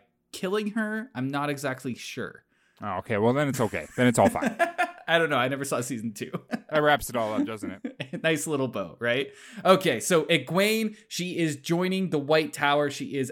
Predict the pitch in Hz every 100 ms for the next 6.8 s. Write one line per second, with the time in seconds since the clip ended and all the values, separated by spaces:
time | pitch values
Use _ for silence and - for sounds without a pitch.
0 | - 131 123 131 147 117 101 - 123 117
1 | 117 120 131 175 - - - _ _ _
2 | - 110 - 127 113 - 156 147 135 143
3 | 131 131 123 131 120 117 117 117 127 117
4 | 117 117 113 110 123 117 117 120 117 110
5 | 110 101 98 - 143 143 160 135 - 113
6 | 104 123 120 160 196 180 147